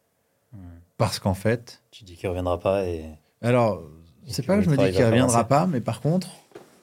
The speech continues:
Speaker 2: je me, je, je me dis, bah voilà, là, on a un boulevard à, j'ai fait de la prépa mentale le jeudi,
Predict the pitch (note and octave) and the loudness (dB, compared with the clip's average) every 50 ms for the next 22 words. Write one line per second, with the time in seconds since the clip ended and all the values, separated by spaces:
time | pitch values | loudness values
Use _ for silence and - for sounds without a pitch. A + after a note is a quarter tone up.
0 | _ _ _ _ _ _ - - A#2+ A#2+ B2 B2 A2+ G#2 A2+ A#2 C3+ G#2+ F#2 A#2 | _ _ _ _ _ _ -8 -2 0 0 2 0 0 -4 -4 -6 -6 -4 -2 0
1 | A#2 B2 A#2+ C#3 D3+ C3 A2+ G#2+ G2+ F#2 E2+ E2 - _ _ _ _ _ _ _ | 0 0 -2 -2 -2 -2 0 0 0 -2 -2 -6 -10 _ _ _ _ _ _ _
2 | _ _ _ _ _ _ - G2+ G2 G#2+ A2 A#2+ A#2+ C3 C3 - - _ _ _ | _ _ _ _ _ _ -4 0 4 4 6 6 4 2 0 -4 -12 _ _ _
3 | _ - A2+ G#2 G2 F#2+ F#2 F#2 F2+ F2+ G#2 A#2 A2 G#2 G#2 G2+ G#2+ A2+ A#2 - | _ -8 -4 -2 -2 0 0 -2 -2 -2 -2 -2 0 2 4 4 4 2 0 -4
4 | A2 G#2+ G2 G2 G2+ G#2+ A2 - _ _ _ _ _ _ _ _ _ _ _ _ | -6 -4 -4 -4 -4 -4 -8 -12 _ _ _ _ _ _ _ _ _ _ _ _
5 | _ _ - F#2+ G2 G#2+ G2+ C3+ B2+ A2+ A2+ G#2 - A2 F#2 G2+ G2+ F#2+ G2 F#2+ | _ _ -8 -6 -4 -4 -2 -2 -2 -2 -2 -4 -4 -4 -4 -2 -2 -2 -2 -2
6 | F2+ - G2 F#2 F#2 F#2 F#2 F#2 F2+ E2+ F2+ F2 D#2+ E2 F2 F#2 G2+ - | -4 -2 -2 -2 -2 0 -2 -2 -2 -4 -6 -8 -6 -6 -6 -6 -6 -6